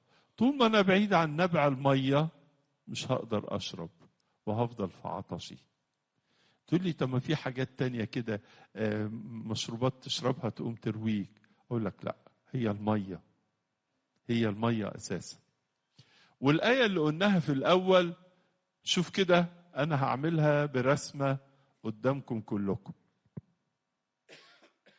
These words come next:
"هكذا أحب الله"، الله فين؟ في السماء. "هكذا أحب الله العالم"، بين فين؟ على الأرض. "حتى بذل ابنه الوحيد"،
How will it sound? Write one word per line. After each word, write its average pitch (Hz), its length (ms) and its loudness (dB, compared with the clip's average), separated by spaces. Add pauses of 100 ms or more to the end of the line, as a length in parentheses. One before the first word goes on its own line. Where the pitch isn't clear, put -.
(880)
"هكذا 165 640 4
أحب 165 380 4
الله"، 147 560 2 (360)
الله 117 200 2
فين؟ 123 460 -2 (600)
في - 60 -6
السماء. 127 460 2 (1200)
"هكذا 131 540 4
أحب 131 360 2
الله 143 500 2 (500)
العالم"، 104 600 0 (260)
بين 117 300 -2
فين؟ 127 420 0 (400)
على 104 140 0
الأرض. 117 320 2 (600)
"حتى - 500 2
بذل 185 400 2
ابنه 151 460 4
الوحيد"، 127 540 0